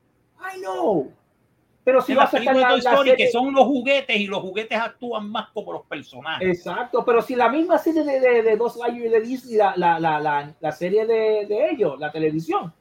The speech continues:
Speaker 1: lo
Speaker 2: Ajá.
Speaker 1: hace.
Speaker 2: Sí.
Speaker 1: What's wrong with you?
Speaker 2: Pero aquí fue como que, "Ay, no, porque yo soy,
Speaker 1: No,
Speaker 2: ¿por qué tú
Speaker 1: sí.
Speaker 2: vas a hacer esto?" Al malo, eh, spoilers,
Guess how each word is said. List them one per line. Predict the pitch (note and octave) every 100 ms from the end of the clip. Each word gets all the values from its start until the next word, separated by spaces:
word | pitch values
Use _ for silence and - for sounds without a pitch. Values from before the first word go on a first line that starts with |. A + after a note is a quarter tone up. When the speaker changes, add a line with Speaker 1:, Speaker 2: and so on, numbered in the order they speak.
| _ -
Speaker 1:
lo | G#4+
Speaker 2:
Ajá. | - -
Speaker 1:
hace. | - - - - _ _ _ _
Speaker 2:
Sí. | - A2
Speaker 1:
What's | E3 B3+
wrong | C#4+ C#4 A4+
with | C4
you? | G#3 F3 - - _ _ _ _ _ _ _ _ _ _ _ _ _ _
Speaker 2:
Pero | A#2+ A2+ G#2+ G2+ G2
aquí | F#2 E3 G#3
fue | F#3+ A3+
como | G3 C#3+
que, | C#3+ - _
"Ay, | A#3+
no, | A#3 A#3+
porque | A3+ - F#3+ F#3+
yo | - F#3+
soy, | B3+ A3+ A#3+ B3 D3+
Speaker 1:
No, | F3+ - C3 -
Speaker 2:
¿por | C4 -
qué | F#4
tú | E4+
Speaker 1:
sí. |
Speaker 2:
vas | D#4 D4
a |
hacer | C4 E4+ B3
esto?" | C#4 C4+ - A3+ F#3+ C#3+
Al | C3
malo, | C3+ D3 C3+ A2 - _ _
eh, | B2+ C3+ B2+ B2
spoilers, | - E3 D3+ A2+ F2 -